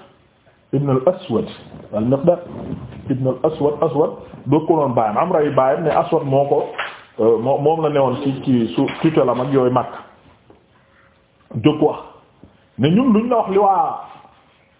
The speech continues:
ashaabu Muusa, waa kër Seydina Muusa waxoon Muusa. Keroog bi, bi naan ko, "Fadhhab anta wa rabbuka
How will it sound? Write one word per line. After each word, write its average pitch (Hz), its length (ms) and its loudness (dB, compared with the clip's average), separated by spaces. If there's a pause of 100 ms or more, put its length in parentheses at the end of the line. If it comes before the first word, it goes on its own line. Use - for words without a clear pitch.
(440)
ashaabu 175 500 0
Muusa, 185 480 2 (200)
waa 156 240 4
kër 180 180 2
Seydina 165 320 2
Muusa 156 300 2
waxoon 151 380 0
Muusa. 247 300 0 (1160)
Keroog 240 300 4
bi, 262 100 2 (180)
bi 240 80 4 (400)
naan 262 280 2
ko, - 180 2
"Fadhhab - 340 2 (460)
anta 269 320 0
wa 240 160 4
rabbuka 240 440 0